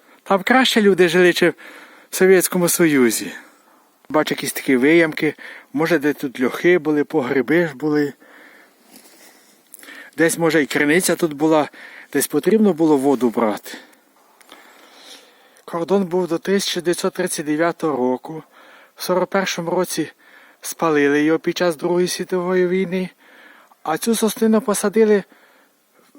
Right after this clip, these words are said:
в сорок дев'ятому році, вже сімдесят п'ять років назад, як посадили цю соснину.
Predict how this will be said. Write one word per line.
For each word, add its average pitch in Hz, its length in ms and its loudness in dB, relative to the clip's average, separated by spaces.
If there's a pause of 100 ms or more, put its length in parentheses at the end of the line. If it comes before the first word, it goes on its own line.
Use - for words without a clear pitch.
(180)
в - 40 -12
сорок 220 280 2
дев'ятому 220 480 2
році, 214 220 0
вже 170 80 2
сімдесят 214 420 0
п'ять 208 160 -2
років 190 380 -2
назад, 175 300 -2
як 262 100 -4
посадили 190 460 -4
цю 180 180 -14
соснину. 190 560 -6